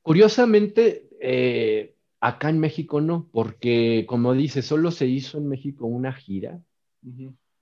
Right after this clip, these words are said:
Speaker 1: Y como que ya después no hubo ni, no sé si hubo el tiempo o el interés de hacer otras giras en México,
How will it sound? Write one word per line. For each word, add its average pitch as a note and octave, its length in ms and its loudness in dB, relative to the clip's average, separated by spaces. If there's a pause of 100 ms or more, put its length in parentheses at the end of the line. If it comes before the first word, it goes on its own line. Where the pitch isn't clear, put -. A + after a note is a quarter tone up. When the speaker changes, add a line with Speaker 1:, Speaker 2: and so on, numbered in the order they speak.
(640)
Speaker 1:
Y G#2+ 140 -6
como A2 340 -2
que A2+ 280 -2
ya C#3 180 2
después D#3 640 -8
no C3+ 200 0
hubo E3+ 140 0
ni, D#3+ 120 0
no C#3+ 160 -4
sé F3 140 -6
si D#3+ 180 -4
hubo D#3+ 400 2
el G2+ 160 -4
tiempo C#3 440 -4
o B2 360 0
el G2+ 120 -2
interés G#2 720 -4
de A#2 80 -4
hacer A#2 300 -6
otras B2 340 -4
giras B2 360 -6
en F#2+ 140 -6
México, A2 540 -8